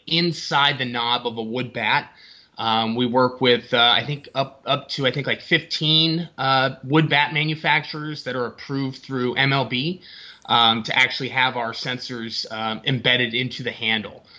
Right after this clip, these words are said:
Um, so yeah, we, we do that with, uh, with those levels, and then we also have a, uh, a Marucci Smart Bat that we make through, uh, Marucci that can handle our, uh, our sensor in the handle as well.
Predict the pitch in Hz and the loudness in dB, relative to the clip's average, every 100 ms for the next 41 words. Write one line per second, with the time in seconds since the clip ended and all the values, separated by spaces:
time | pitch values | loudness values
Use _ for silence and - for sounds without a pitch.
0 | - - _ 110 107 104 104 - 117 131 | -20 -20 _ -2 0 0 -4 0 4 4
1 | 120 139 143 131 147 151 143 143 139 131 | 4 0 -2 -6 -4 2 2 2 -2 -8
2 | - 127 127 127 123 143 143 135 143 139 | -6 -4 -2 -4 -6 -4 -4 0 2 4
3 | 139 127 123 127 131 131 - 135 123 127 | 2 -2 -2 0 2 0 0 -2 2 4
4 | 131 123 - 120 120 120 117 117 120 127 | 4 2 -2 -2 0 2 0 0 -4 2
5 | 151 147 135 - 131 123 - 117 117 123 | 2 2 0 0 0 0 2 2 2 -4
6 | 113 127 123 120 120 - 131 123 117 113 | -4 -2 0 0 -2 -6 -4 0 2 0
7 | 117 127 127 123 113 104 101 117 110 120 | -2 -4 -4 -4 -4 -2 -4 -4 0 0
8 | 110 110 110 107 104 107 120 117 120 107 | 0 -4 -4 -2 -4 -4 -8 -4 -4 -4
9 | 107 110 110 110 104 98 - 104 - | -6 -4 -2 -2 -2 -6 -8 -8 -10